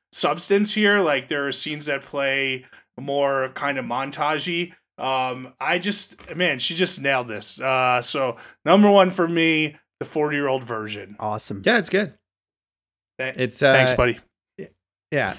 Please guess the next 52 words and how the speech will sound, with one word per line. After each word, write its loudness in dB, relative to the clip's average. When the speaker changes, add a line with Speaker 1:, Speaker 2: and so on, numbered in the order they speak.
Speaker 3:
No, 6
I 8
mean, 8
we, 12
you 6
know, 0
we've -2
said, 2
but 8
I 8
think 2
that 8
one 6
thing 0
that 4
you 2
point 0
out, 4
it's -2
like, 2
it's 0
very 4
vulnerable. 0
Like, -2
she -2
doesn't, 2
like, 0
let 4
herself 4
off 6
the -2
hook 2
in -4
any -2
way. -2
I -6
mean, -8
it's, -8
that's 0
gotta 2
be -4
tough 0
to -6
make -2
a -2
movie -2
like 0
that -2
about -4
your -2
own -6
life. -6